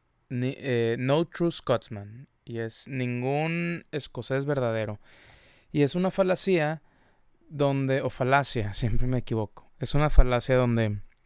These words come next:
donde tú puedes decir, "Ah, este grupo de personas son así".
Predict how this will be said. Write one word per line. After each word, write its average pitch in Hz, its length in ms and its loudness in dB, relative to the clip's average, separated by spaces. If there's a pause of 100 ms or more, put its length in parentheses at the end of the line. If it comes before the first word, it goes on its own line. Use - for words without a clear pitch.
(1600)
donde 117 840 2 (1300)
tú 123 160 6
puedes 127 240 8
decir, 120 460 0 (100)
"Ah, 135 300 4 (260)
este 156 320 4
grupo 151 300 6
de 147 80 4
personas 131 1040 2
son 120 400 -2
así". 113 340 -4